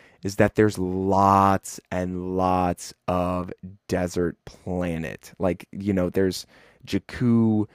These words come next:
Tatooine, you know, Lego, Geonosis, uh, Valorum, Ferrix, um, I mean, even, even, like, Eriadu, or no, not, not Eriadu.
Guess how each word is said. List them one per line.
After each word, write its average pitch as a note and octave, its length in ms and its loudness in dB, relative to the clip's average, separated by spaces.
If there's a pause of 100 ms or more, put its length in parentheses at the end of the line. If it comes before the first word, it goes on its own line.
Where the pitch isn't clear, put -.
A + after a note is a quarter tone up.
(300)
Tatooine, G2+ 1160 0 (340)
you G2+ 100 -4
know, F2 520 2
Lego, G2+ 1080 6 (300)
Geonosis, G2 1300 2 (300)
uh, F2+ 220 0
Valorum, G#2 1120 4 (440)
Ferrix, G2+ 960 2 (380)
um, F2 640 0 (200)
I F#2+ 80 -4
mean, F2+ 180 -2
even, B2 480 -2
even, A2+ 360 -2
like, F#2 280 -2 (520)
Eriadu, F#2 800 2 (120)
or B2 140 6
no, F#2 300 4
not, F#2+ 260 -4
not E2+ 180 -8
Eriadu. A#1 500 -10